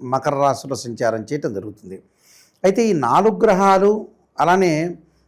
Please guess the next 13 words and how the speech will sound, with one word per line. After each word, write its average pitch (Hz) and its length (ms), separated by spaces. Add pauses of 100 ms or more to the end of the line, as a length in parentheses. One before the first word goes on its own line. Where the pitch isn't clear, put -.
(180)
గురువు 180 220
మిథున 165 380
రాశిలో 170 340
వక్రగతిలోను, 147 840
శని 160 360
మీన 147 280
రాశిలోను, 139 560
రాహుకేతులు 139 840 (600)
కుంభ, 165 260
సింహరాశిలో 151 680
సంచారం 120 540
చేయటం 113 220
జరుగుతుంది. 92 480